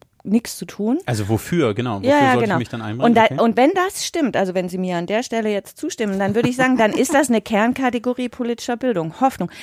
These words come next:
Speaker 1: Darüber hat die politische Bildung noch nie nachgedacht, weil das fühlt sich so ein bisschen, erstens besinnlich, ja, das ist so ein bisschen komisch, unappetitlich. Sollen wir Hoffnungsstifter sein? Aber ich, ähm, glaube, dass da was ist.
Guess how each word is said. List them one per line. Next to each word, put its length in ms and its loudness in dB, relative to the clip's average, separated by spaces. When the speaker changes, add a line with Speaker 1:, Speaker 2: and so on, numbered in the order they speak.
Speaker 1:
Darüber 400 2
hat 140 -2
die 60 -10
politische 360 -4
Bildung 220 0
noch 140 0
nie 240 4
nachgedacht, 540 0
weil 100 0
das 140 -8
fühlt 240 -4
sich 120 -6
so 100 -2
ein 100 0
bisschen, 400 -2
erstens 400 0
besinnlich, 960 2
ja, 140 2
das 80 -4
ist 120 -8
so 100 -8
ein 120 -20
bisschen 320 -6
komisch, 640 2
unappetitlich. 960 -4
Sollen 400 2
wir 320 2
Hoffnungsstifter 1080 0
sein? 240 0
Aber 240 4
ich, 300 -4
ähm, 380 2
glaube, 340 2
dass 160 -2
da 200 -2
was 180 -2
ist. 260 -6